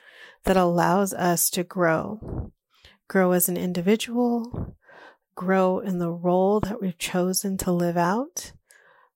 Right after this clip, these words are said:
growth as a lifestyle, more and more and more. Well, today is no different. I have a topic today that I have actually been working through myself.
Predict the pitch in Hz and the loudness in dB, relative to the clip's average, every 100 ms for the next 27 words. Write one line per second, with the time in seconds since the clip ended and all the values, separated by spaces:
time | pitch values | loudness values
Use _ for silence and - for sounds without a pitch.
0 | _ - - 220 233 - - - 196 185 | _ -10 0 2 2 -2 -8 0 0 2
1 | 175 175 170 220 - - 233 240 240 240 | 2 2 2 2 0 0 2 2 0 -2
2 | 240 - - - _ _ _ _ - 196 | -6 -10 -10 -14 _ _ _ _ -8 0
3 | 190 196 202 220 233 240 - 190 180 180 | 2 4 4 2 0 -4 -8 -4 -2 0
4 | 175 180 180 185 185 - 403 185 170 170 | 0 2 0 0 -4 -10 -6 -4 -2 -4
5 | 170 - - - - - - - - - | -4 -6 -8 -10 -10 -8 -8 -10 -12 -14
6 | - - _ _ _ _ _ - - - | -18 -20 _ _ _ _ _ -14 -10 -2
7 | 160 - 165 170 180 240 240 285 - 233 | -2 -2 -4 -2 -2 -2 0 0 0 -2
8 | 226 - - - - - - _ - - | -2 -6 -14 -16 -14 -16 -20 _ -16 -14
9 | - - - - 226 254 269 311 - 220 | -14 -18 -6 0 2 4 2 0 2 2
10 | 233 233 - 190 175 180 180 - 202 214 | 4 0 0 2 2 2 0 0 2 2
11 | 214 185 185 190 185 - 196 190 180 175 | 2 0 0 0 0 0 0 0 0 0
12 | 175 - - 175 170 - 180 170 - 156 | -4 -6 -6 -2 -2 -2 -6 -6 -4 -2
13 | 160 156 160 147 - 165 151 160 - | -2 -4 -4 -2 -2 -2 -4 -8 -18